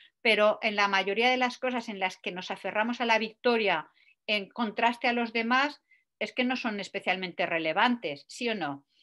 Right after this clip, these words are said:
Eso por un lado. Claro, el peligro, y supongo yo que también tu pregunta va un poco en la dirección de decir, bueno, eh, ¿hasta qué punto cedo la victoria? Porque si cedo la victoria acaban, eh, acaban aplastándome,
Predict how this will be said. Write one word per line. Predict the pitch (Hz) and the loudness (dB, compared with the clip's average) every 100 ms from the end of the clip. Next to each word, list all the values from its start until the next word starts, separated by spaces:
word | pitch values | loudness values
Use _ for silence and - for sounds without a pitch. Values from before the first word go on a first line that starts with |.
| _ | _
Eso | 233 226 247 | -4 0 0
por | 247 | 0
un | 226 190 | 0 2
lado. | 180 170 - - - - _ | 2 2 -2 -6 -20 -20 _
Claro, | 262 254 190 - | 6 6 6 4
el | 220 214 | 2 4
peligro, | 226 226 277 285 | 2 2 0 0
y | 294 | 0
supongo | 277 247 254 254 | -2 -2 0 0
yo | 247 262 262 | 2 0 -2
que | - 262 247 233 226 | -2 2 4 2 0
también | 208 226 | -2 -2
tu | 233 247 | -6 -6
pregunta | 233 233 240 233 202 | -4 0 0 2 2
va | 220 | 2
un | 226 | 0
poco | 254 240 233 | 0 -2 -2
en | 208 | 0
la | 196 | 0
dirección | 196 196 196 226 233 | 2 0 -2 -4 0
de | |
decir, | 240 208 208 175 | 2 2 -2 -2
bueno, | 202 220 - - - - - - - _ | 0 0 2 0 0 -4 -6 -12 -16 _
eh, | - 214 208 | 4 6 8
¿hasta | 202 202 165 - 202 | 6 4 0 0 0
qué | 196 226 | 0 0
punto | 254 247 | 0 2
cedo | 247 240 226 | 2 2 4
la | 208 | 4
victoria? | 190 190 254 254 220 | 2 0 2 4 4
Porque | 196 190 | 2 -4
si | 202 | -6
cedo | 185 226 | -2 2
la | 240 233 | 4 4
victoria | 240 220 254 254 269 | 2 2 4 4 6
acaban, | 233 226 - 226 240 254 247 226 | 4 4 4 6 8 6 4 0
eh, | 220 220 220 | -2 -2 -4
acaban | 214 214 233 247 247 | -4 0 2 4 4
aplastándome, | 247 240 214 214 247 254 240 208 196 165 | 2 0 -2 0 0 0 0 -2 -4 -6